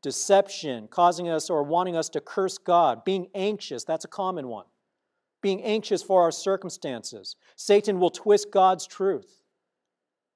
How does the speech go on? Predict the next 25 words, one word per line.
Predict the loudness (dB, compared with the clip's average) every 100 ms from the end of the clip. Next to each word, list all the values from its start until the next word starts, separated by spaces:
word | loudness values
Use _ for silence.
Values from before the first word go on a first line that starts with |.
| -6
He | 2
will | 4 4 6
levy | 8 8 4
accusations | 2 2 0 0 2 2 0 -8
against | -6 -8 -8
the | -8
saints. | -6 -8 -8 -14 -16 -16 _ _ _ -6
These | 2 8
are |
all | 10 10
the | 6
things | 0 2
that | 4
we | 4
had | 2
covered | 2 2 2
a | -4
few | -2 -2
weeks | -2 -4
ago, | -2 -2
so | -2
this | -2 -4 -4
is |
just | -4 -4 -4
review. | -8 -2 -2 -2